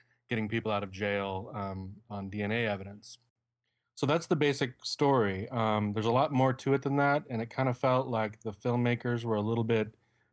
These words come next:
too attached to this, this remarkable true story, and they tried to cram in every one of the highlights of the things that happened over the course of, like, twenty years. And so it comes across as, as more like, um, um,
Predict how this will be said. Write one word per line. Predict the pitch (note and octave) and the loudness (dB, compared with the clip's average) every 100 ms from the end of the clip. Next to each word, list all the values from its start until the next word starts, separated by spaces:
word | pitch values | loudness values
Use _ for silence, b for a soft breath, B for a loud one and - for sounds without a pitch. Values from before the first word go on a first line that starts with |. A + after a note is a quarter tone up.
| _ | _
too | - C#3 C3 | 0 4 4
attached | A#2+ A#2+ B2 B2 - | 4 2 2 -2 -8
to | - - | -10 -2
this, | A2+ - - | -2 -4 -10
this | B2 G#2 | -8 -4
remarkable | A2 A2 A2 A2+ A2 | 0 2 2 2 0
true | G#2+ - G#2+ | 0 0 -2
story, | - G#2+ G2+ G#2 G#2+ B2+ | 0 2 4 4 2 0
and | A#2 G#2 | -2 0
they | G2+ G2 G2 G2 b b b | 0 0 -2 -6 b b b
tried | - B2+ | -2 -2
to | A#2 | -2
cram | - A#2 A2+ | -2 0 2
in | A2+ A2 | 2 2
every | A#2 A2+ G#2+ A#2 | 0 0 0 0
one | G#2+ A2 | 2 0
of | |
the | G#2+ | 0
highlights | G#2 A2 G#2+ G#2+ A2 A2 | 0 0 0 0 -2 -4
of | G#2+ F#2+ | -8 -8
the | |
things | F#2+ A2 G#2 G2+ | -8 -4 -4 -4
that | |
happened | G#2 G#2 G2+ G#2+ | -2 -2 -2 -4
over | G#2 G2+ | -6 -6
the | G2 | -8
course | - G#2 G#2 | -4 -4 -4
of, | |
like, | G2+ F#2+ | -8 -8
twenty | - A2 G#2 | -4 -2 0
years. | G#2 G#2+ A2 A#2 - b b b b b - | 2 2 0 -4 -10 b b b b b -8
And | A#2 | -6
so | - A#2+ | 0 0
it | A2+ | 0
comes | C3+ C3 | 0 0
across | B2 - A#2 A#2 A#2+ | 0 2 2 2 -2
as, | G#2 A#2+ - | -6 -8 -6
as | A2+ G2+ | -6 -4
more | A2 G#2+ | -2 0
like, | G#2+ G#2 G2+ | 2 0 -2
um, | G2+ F#2+ F#2 F#2+ - _ | -2 -2 -4 -6 -10 _
um, | G#2 G2 F#2+ F#2 F#2+ | -12 -8 -8 -8 -12